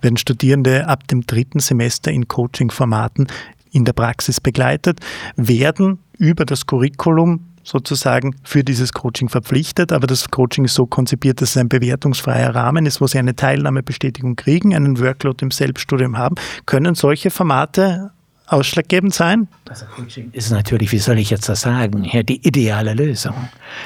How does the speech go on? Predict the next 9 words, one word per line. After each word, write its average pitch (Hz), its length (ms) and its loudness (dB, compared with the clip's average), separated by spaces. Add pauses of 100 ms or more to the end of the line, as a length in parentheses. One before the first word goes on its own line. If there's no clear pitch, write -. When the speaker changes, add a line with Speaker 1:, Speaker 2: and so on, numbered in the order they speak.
Speaker 2:
Denn 117 260 0
das 123 180 2
ist - 140 -2
natürlich 123 420 0
toll, 123 380 4
weil 117 440 2
ja 117 240 0
sehr 120 380 0
individuell. 117 640 0